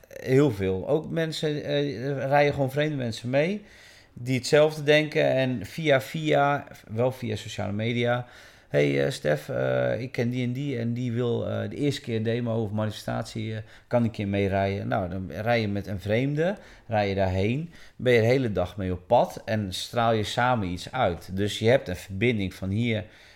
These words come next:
wat ik nooit deed vroeger eigenlijk, wat nu dus wel aan de gang is.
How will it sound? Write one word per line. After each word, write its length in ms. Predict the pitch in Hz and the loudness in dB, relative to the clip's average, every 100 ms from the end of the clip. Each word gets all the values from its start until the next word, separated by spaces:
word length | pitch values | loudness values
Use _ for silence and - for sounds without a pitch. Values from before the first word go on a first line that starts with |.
| _ | _
wat 140 | 113 | -2
ik 140 | 107 107 | 0 2
nooit 340 | 131 143 101 | 4 4 4
deed 260 | 117 135 87 | 4 2 0
vroeger 340 | 98 90 85 | -6 -6 -6
eigenlijk, 460 | 80 85 - 113 151 | -4 -4 -2 -4 -2
wat 240 | 110 104 107 | -2 0 2
nu 120 | 117 | 0
dus 180 | 104 101 | 0 0
wel 140 | 139 | 0
aan 120 | 110 | 0
de 60 | 90 | -4
gang 380 | - 143 104 80 | -2 -2 -2 -6
is. 160 | - | -12